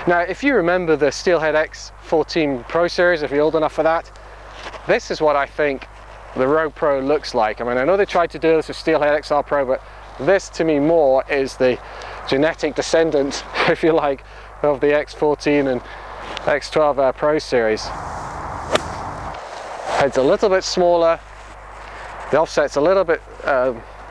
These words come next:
less than it is with the, uh, standard Rogue, but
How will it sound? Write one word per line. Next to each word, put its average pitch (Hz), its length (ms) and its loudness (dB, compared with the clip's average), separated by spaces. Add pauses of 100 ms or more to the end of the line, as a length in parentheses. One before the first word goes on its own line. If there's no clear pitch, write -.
(180)
less 165 380 2
than 147 120 0
it 131 100 -2
is 147 260 2 (300)
with 160 360 2 (100)
the, 127 380 0
uh, 104 100 -4
standard 156 500 -2
Rogue, 127 280 2
but 127 160 0